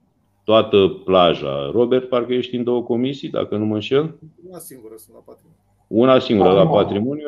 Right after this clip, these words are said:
Speaker 1: eu sunt la Comisia Juridică, acolo unde discutăm chestiuni legate de reglementări, da? Deci noi din actuala poziție nu mai putem să controlăm, da? Dar niciodată nu vine nimeni să ne întrebe.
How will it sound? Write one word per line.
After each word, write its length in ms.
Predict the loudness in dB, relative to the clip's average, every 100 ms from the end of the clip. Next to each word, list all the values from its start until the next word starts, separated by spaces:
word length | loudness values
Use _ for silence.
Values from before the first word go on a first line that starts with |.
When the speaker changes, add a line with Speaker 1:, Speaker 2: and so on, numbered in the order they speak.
| -8
Speaker 1:
eu 60 |
sunt 180 | -6 0
la 140 | 2
Comisia 540 | 2 0 0 0 0 0
Juridică, 640 | 0 -4 -4 -6 -4 0
acolo 320 | 0 0 0
unde 240 | 0 0 -2
discutăm 520 | -4 -8 -6 -4 -4
chestiuni 380 | -4 -6 -4 -2
legate 340 | 0 0 0
de 160 | 2 4
reglementări, 840 | 4 4 4 6 4 2 2 2
da? 340 | 4 2 0 -18 _ _ _ -4
Deci 200 | 0 4
noi 200 | 4 4
din 720 | 4 2 2 2 0 -2 -6 _
actuala 460 | -4 -2 2 2 2
poziție 400 | 0 0 -2 -2
nu 80 | 0
mai 180 | 0
putem 420 | 0 -2 0 0 0
să 160 | -2
controlăm, 840 | -2 0 0 2 2 4 2 2 0
da? 380 | 0 0 -4 _ _ _ _ _
Dar 140 | -2
niciodată 380 | 0 2 2 2
nu 180 | 4 4
vine 260 | 2 0 -2
nimeni 280 | 0 -2
să 140 | -2 0
ne 140 | 0
întrebe. 680 | 0 0 2 2 2 0 -2